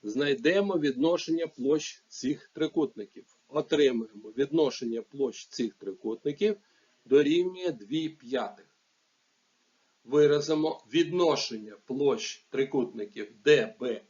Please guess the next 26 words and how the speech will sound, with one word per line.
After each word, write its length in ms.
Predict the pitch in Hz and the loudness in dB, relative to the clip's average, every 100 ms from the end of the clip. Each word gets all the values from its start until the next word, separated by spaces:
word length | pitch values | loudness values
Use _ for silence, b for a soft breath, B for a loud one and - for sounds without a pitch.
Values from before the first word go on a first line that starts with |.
| - | -8
Е 340 | 151 180 - 101 123 | -6 -6 -8 _ -12
до 140 | 123 | -12
трикутника 1000 | - - - 147 156 180 170 170 165 - | -10 -14 -10 -6 -6 -6 -6 -4 -4 -6
А 320 | 127 139 147 143 _ | -6 0 0 -2 _
Б 220 | 135 147 | -2 -2
Ц. 440 | - - 113 - - _ b b b - | -4 -6 -6 -8 -18 _ b b b -12
За 220 | 107 156 | 0 0
формулою 600 | 156 147 117 107 104 104 - | 4 2 2 0 -8 -12 -6
одна 480 | 135 135 139 139 | -4 -2 -2 -4
друга 580 | 117 104 127 120 110 95 _ _ | -4 -4 -4 -6 -8 -16 _ _
добутку 520 | 147 127 104 - 104 | 4 4 2 -12 -16
сторін 600 | - - 110 117 165 185 - | -16 -10 -10 -6 -6 -8 -12
на 220 | 113 113 | -10 -10
кут 380 | - 147 160 143 | -8 -4 -4 -4
між 280 | 123 143 | -10 -10
ними. 300 | 117 110 98 - _ _ _ _ _ _ | -8 -10 -12 -20 _ _ _ _ _ _
Кут 320 | _ 202 220 190 | _ 0 0 2
між 260 | 165 135 | 0 2
ними — 480 | 127 131 135 160 180 _ | 0 0 0 -2 -6 _
це 480 | - - 156 120 - | -18 -2 0 0 -4
кут 340 | _ 160 135 - - | _ 0 0 -8 0
Д 200 | 143 120 | 2 2
Б 320 | 107 117 113 - | -2 -4 -6 -2
Е 280 | 131 101 - _ _ | -2 -2 -12 _ _
та 160 | - 117 | -8 -8
кут 360 | - 139 113 | -6 -6 -6